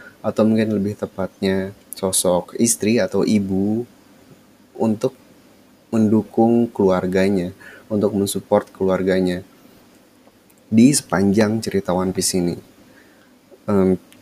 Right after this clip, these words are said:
contoh paling awal mungkin, eh, Bellemere dan Nami.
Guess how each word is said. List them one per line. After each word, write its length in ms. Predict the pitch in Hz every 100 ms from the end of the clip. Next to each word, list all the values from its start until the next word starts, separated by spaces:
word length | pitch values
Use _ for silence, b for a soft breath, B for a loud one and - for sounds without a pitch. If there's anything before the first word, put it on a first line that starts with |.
| _ -
contoh 400 | 107 104 101 101
paling 240 | 101 98
awal 320 | 92 95 110 131
mungkin, 500 | 107 98 123 127 139 - - -
eh, 80 | -
Bellemere 640 | 98 98 95 95 98 113 - - _ 98
dan 400 | 92 92 95 95
Nami. 400 | 95 95 113